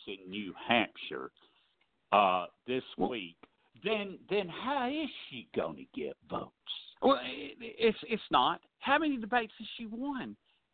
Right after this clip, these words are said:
Speaker 2: Everybody always
Speaker 1: Several.
Speaker 2: says.
Speaker 1: <laughs>
Speaker 2: Yeah, I remember
Speaker 1: Yeah.
Speaker 2: Klobuchar was one of the best performers. She's been on every single winners and losers list as
Speaker 1: Yep.
Speaker 2: a winner. Cory Booker was on a lot of those lists, and he didn't even make it to Iowa. I don't know that
Speaker 1: Mm-hmm.
Speaker 2: anybody but the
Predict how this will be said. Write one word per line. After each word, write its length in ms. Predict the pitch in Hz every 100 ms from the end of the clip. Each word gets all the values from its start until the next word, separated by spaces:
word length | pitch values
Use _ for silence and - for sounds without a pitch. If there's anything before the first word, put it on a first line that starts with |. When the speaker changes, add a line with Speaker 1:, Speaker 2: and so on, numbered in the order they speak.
| _ 247
Speaker 2:
Everybody 680 | 277 254 254 226 220 220 220
always 400 | 208 220 226 165
Speaker 1:
Several. 120 | 87
Speaker 2:
says. 640 | 139 113 104 392 392 359 -
Speaker 1:
<laughs> 60 | _
Speaker 2:
Yeah, 80 | - -
I 120 | 214
remember 260 | 226 202 -
Speaker 1:
Yeah. 200 | 120 208
Speaker 2:
Klobuchar 600 | 196 247 247 - 214 202 185
was 100 | 160
one 160 | 185 196
of 60 | 156
the 60 |
best 300 | 139 175 190 190
performers. 360 | - 165 123 -
She's 120 | 220 208
been 140 | - 208
on 140 | 180 -
every 300 | 214 214 214 214 -
single 400 | 196 190 180 160
winners 400 | 175 190 185 175
and 140 | 175 160
losers 380 | 175 175 170 156
list 240 | 170 170 -
as 60 | 151
Speaker 1:
Yep. 80 |
Speaker 2:
a 40 | 160
winner. 300 | 170 196 190 - _ -
Cory 220 | 466 381
Booker 420 | 247 415 - 294
was 140 | 190 147
on 140 | 127
a 20 |
lot 260 | 117 135 135
of 60 |
those 160 | 123 120
lists, 300 | 151 190 226 -
and 120 | 196
he 100 | 277
didn't 160 | 392 277
even 160 | 233 202
make 260 | 214 254
it 80 | 208
to 80 | 127
Iowa. 400 | 120 113 101 98 - _ _ _ _ _ -
I 100 | 285
don't 160 | 339 262
know 140 | 233
that 120 | 208
Speaker 1:
Mm-hmm. 100 | 196
Speaker 2:
anybody 460 | 233 226 190 190 185
but 160 | 156
the 80 | 147